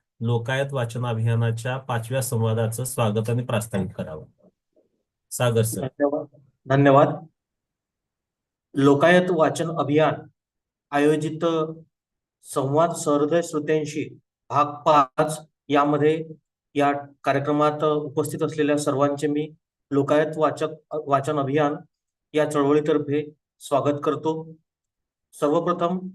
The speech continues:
Speaker 2: आपणा सर्वांचं स्वागत करताना आज आपल्याला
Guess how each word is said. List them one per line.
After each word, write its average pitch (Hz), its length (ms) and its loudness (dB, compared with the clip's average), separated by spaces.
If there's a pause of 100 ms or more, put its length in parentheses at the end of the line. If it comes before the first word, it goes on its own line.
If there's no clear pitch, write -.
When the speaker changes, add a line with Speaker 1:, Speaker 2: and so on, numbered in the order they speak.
(120)
Speaker 2:
आपणा 147 240 -2
सर्वांचं 151 480 0
स्वागत 151 400 -4
करताना 156 460 0 (440)
आज 156 240 0
आपल्याला 156 600 0